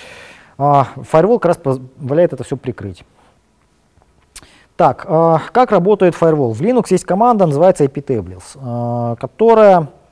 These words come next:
мо-, добавляет какие-то правила в таблицу маршрутизации. Правила могут быть видом: либо разрешить подключение, а, ли-, а, либо запретить. Например, а, вы знаете, что по какому-то I P-адресу находится злоумышленник, либо в какой-то подсети с определенной маской.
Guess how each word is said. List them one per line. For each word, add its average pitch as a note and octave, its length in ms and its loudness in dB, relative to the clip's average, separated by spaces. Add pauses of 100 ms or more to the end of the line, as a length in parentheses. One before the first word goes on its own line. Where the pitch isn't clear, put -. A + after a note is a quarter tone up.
(280)
мо-, C3 140 -6
добавляет D3+ 640 0
какие-то D3+ 440 -6
правила F#3+ 680 0 (360)
в - 40 -20
таблицу C#3+ 340 -6
маршрутизации. A#2+ 720 -8
Правила G#3+ 320 4
могут E3+ 220 0
быть D3+ 200 -8
видом: A#2 280 -6 (160)
либо F3 220 0
разрешить F#3+ 560 -2 (680)
подключение, F#3 760 -2 (500)
а, C#3 240 0
ли-, E3 260 -4
а, C#3+ 240 0
либо E3+ 240 0
запретить. E3+ 640 -6 (320)
Например, C#3+ 640 -2
а, C3 220 -4
вы C#3 140 -4
знаете, D#3 340 -2
что - 140 -10
по C3 80 -10
какому-то C#3+ 280 -2
I C3+ 60 0
P-адресу C#3 600 -2
находится A#2+ 360 -6
злоумышленник, E3 560 -6
либо D#3 200 -2
в - 80 -12
какой-то D3 340 -4
подсети D#3 600 -8
с C#3+ 80 -8
определенной C#3 480 -6
маской. B2+ 460 -6